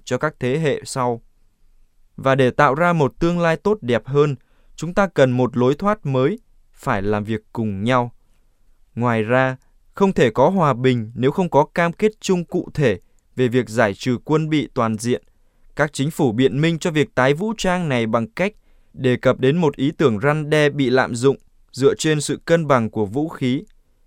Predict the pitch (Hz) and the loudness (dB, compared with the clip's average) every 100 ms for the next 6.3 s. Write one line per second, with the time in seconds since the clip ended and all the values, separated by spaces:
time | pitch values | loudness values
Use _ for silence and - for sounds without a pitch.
0 | _ 127 135 135 123 143 143 92 131 143 | _ -2 0 0 0 2 0 2 0 0
1 | 139 143 135 - - 139 - 127 - 117 | 2 0 0 -6 -4 -2 -2 -4 -2 -2
2 | 117 165 _ _ _ - 196 175 143 117 | 0 -2 _ _ _ -6 -2 2 2 2
3 | 135 127 131 - 147 - 175 170 151 123 | 2 2 0 0 -2 -2 -2 0 2 2
4 | 107 - - _ - 151 156 135 151 190 | 0 -6 -20 _ -4 0 2 2 2 -4
5 | - 156 104 - 120 131 147 143 131 85 | -4 -4 -4 -4 -6 -2 -2 0 0 0
6 | 113 113 151 | 0 0 -2